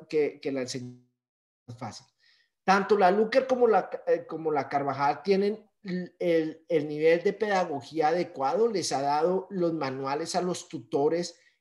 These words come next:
eh, para que en serio le lleguen a las personas que están con mayor re-, eh, rezago. Y, eh, como les decía, yo tengo dos intervenciones, eh, en, una en Cali y una en Buenaventura con la Carvajal.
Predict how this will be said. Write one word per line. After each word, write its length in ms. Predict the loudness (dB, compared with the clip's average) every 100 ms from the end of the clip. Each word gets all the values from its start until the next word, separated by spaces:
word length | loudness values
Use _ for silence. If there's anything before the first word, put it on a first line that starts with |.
| _
eh, 580 | 2 4 6 6 4 0
para 320 | 0 0 -2
que 240 | -2 -4 -2
en 180 | -6 -6
serio 540 | 0 2 4 2 0 0
le 120 | -2
lleguen 420 | -2 -2 -2 -4
a 200 | -4 -2
las 200 | -2 -4
personas 440 | -8 -10 -8 -8 -10
que 100 | -12
están 280 | -12 -12 -10
con 140 | -10
mayor 360 | -8 -6 -6 -6
re-, 160 | -8
eh, 140 | -6 -4
rezago. 640 | -2 0 0 2 -2 -6 _ _ _ _ _
Y, 500 | 0 2 0 -4 _ -2
eh, 300 | 0 2 0
como 180 | -2 0
les 140 | 0
decía, 380 | 0 0 2 4
yo 180 | 4 2
tengo 540 | 2 2 4 2 0 -2
dos 260 | 0 0
intervenciones, 1000 | -2 -2 -2 -2 -2 -2 0 0 -4 _
eh, 640 | -2 2 2 2 -2 -2 -4
en, 320 | -4 -4 -6 -10
una 260 | -6 -2 -2
en 60 |
Cali 360 | 0 0 0 -2
y 60 | -4
una 140 | -6
en 100 | -2
Buenaventura 600 | -2 -2 -6 -8 -6 -6
con 120 | -6
la 120 | -10 -8
Carvajal. 600 | -8 -6 -2 -2 -2